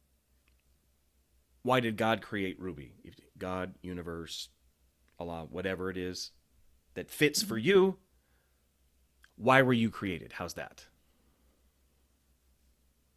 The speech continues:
Speaker 2: Still figuring that out. And
Speaker 1: Okay.
Speaker 2: there's no shame in that. <laughs>
Speaker 1: No, none at
Speaker 2: Yeah,
Speaker 1: all.
Speaker 2: it's
Speaker 1: You
Speaker 2: a
Speaker 1: know,
Speaker 2: journey.
Speaker 1: honestly, Ruby, that's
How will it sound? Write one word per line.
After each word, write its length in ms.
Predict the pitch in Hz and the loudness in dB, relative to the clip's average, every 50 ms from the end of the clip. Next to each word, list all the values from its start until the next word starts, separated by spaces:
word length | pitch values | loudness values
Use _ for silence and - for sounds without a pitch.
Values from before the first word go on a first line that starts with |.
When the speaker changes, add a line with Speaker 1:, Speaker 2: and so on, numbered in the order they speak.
| _ _ _ _ _ _ _ _ _ _ _ _ - | _ _ _ _ _ _ _ _ _ _ _ _ -20
Speaker 2:
Still 240 | 240 - - - 175 | -18 -14 -10 -8 -8
figuring 440 | 190 - 202 170 175 185 190 190 202 | -8 -8 -10 -10 -8 -8 -8 -8 -8
that 180 | 190 190 196 208 | -8 -8 -8 -6
out. 280 | 220 311 285 - - - _ _ _ _ _ _ _ _ _ _ | -6 -8 -8 -10 -12 -16 _ _ _ _ _ _ _ _ _ _
And 160 | - 185 170 170 | -4 -4 -2 -2
Speaker 1:
Okay. 360 | 170 170 165 131 113 127 170 220 220 | -2 -2 0 0 0 0 -2 -6 -8
Speaker 2:
there's 200 | - 185 180 214 214 | -8 -8 -6 -4 -4
no 180 | 190 190 196 | -4 -4 -4
shame 280 | - - 220 220 247 302 | -6 -6 -8 -8 -8 -8
in 120 | 240 214 | -8 -10
that. 220 | 208 196 - - - - | -10 -10 -12 -14 -8 -6
<laughs> 760 | 254 285 - - - - 349 320 - - - 302 311 - - | -4 -4 -4 -6 0 2 2 2 4 4 4 4 4 4 8
Speaker 1:
No, 400 | - 247 311 330 320 196 104 - - | 10 10 12 12 10 8 4 0 2
none 320 | 120 139 170 214 277 302 277 | 6 8 8 10 8 8 6
at 100 | 190 165 | 6 6
Speaker 2:
Yeah, 60 | 160 | 6
Speaker 1:
all. 380 | 185 233 262 233 147 90 - - - - | 6 6 6 6 4 2 0 -2 -8 -12
Speaker 2:
it's 140 | 247 202 135 | -8 -2 0
Speaker 1:
You 80 | 143 | 2
Speaker 2:
a 20 | 165 | 4
Speaker 1:
know, 140 | 180 190 - | 6 4 4
Speaker 2:
journey. 100 | - - | 4 4
Speaker 1:
honestly, 380 | 147 165 190 190 - - 220 | 4 4 4 4 2 2 4
Ruby, 320 | 185 185 202 220 226 254 220 | 8 8 8 8 8 6 4
that's 440 | 160 170 175 196 - - - - | 4 2 2 2 2 0 -2 -2